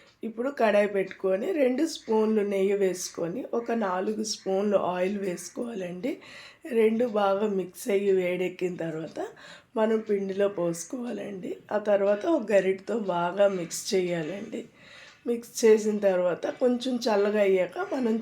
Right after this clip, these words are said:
చేత్తోటే కలుపుకోవాలండి. బాగా కలిపిన తర్వాత పట్టుకుంటే ఇలా ఉండల్లా రావాలండి. అప్పుడు ఏంటంటే మనకి గ-, గవ్వలని గుల్లగా వస్తాయండి. ఇప్పుడు కొంచెం కొంచెం వాటర్ పోసుకొని మనం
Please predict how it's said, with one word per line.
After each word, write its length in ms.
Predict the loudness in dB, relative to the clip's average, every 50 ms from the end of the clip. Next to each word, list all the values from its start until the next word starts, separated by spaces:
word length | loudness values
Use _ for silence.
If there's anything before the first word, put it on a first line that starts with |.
| -4
చేత్తోటే 560 | -6 -6 -6 -6 -6 -4 -2 -2 -2 -2 -6 -6 -6 -6
కలుపుకోవాలండి. 960 | -6 -6 -8 -10 -12 -8 -6 -6 -6 -6 -6 -8 -10 -10 -10 -10 -10 -10 -10 -12 -14 -20 -20 -20 -20 -20 -20 -20 -20 _ _ _ -6
బాగా 380 | -2 0 2 2 2 2 0 -2 2 2
కలిపిన 340 | 2 2 0 -2 -6 -4 0 2 2
తర్వాత 340 | 4 4 2 2 0 -2 -4 0 0
పట్టుకుంటే 600 | 0 0 0 -2 -6 -2 -2 -2 0 0 2 2 4 4
ఇలా 160 | 4 4 2 4 2
ఉండల్లా 400 | 2 2 4 4 4 4 6 6 4 4
రావాలండి. 720 | 2 2 -2 -2 -2 -2 -4 -4 -6 -6 -8 -8 -8 -6 -6 -6
అప్పుడు 240 | -6 -4 -4 -2 0
ఏంటంటే 540 | 0 0 0 -2 -2 -2 -2 -4 -2 -4 -4 -4 -8 -18 -20 -20 -20 -20 -20 _ _ -6
మనకి 460 | -4 -2 -2 -2 -2 -2 -2 -2 0 0 0 0 2
గ-, 440 | 2 4 4 4 4 4 2 0 0 2 2
గవ్వలని 540 | 4 4 4 2 2 2 2 0 0 -2 -4 -4 -2 2
గుల్లగా 400 | 2 2 2 2 4 4 6 4
వస్తాయండి. 840 | 4 4 0 -4 -6 -4 -2 -2 -2 -2 -4 -8 -12 -14 -14 -16 -18 -18 _ _ _ -20 -20 -20 -20 -20 -20 -20 -20 _ _ -8
ఇప్పుడు 260 | -8 -6 -4 -4 -4
కొంచెం 340 | 0 2 2 2 2 0 -4 -4
కొంచెం 300 | -4 -4 -2 -2 -2 0 2
వాటర్ 400 | 4 4 4 4 4 2 0 -2 -4 -6
పోసుకొని 640 | -6 -4 -4 -4 -6 -6 -6 -6 -6 -4 -4 -6 -6 -4 -2
మనం 260 | -2 0 0 0 -2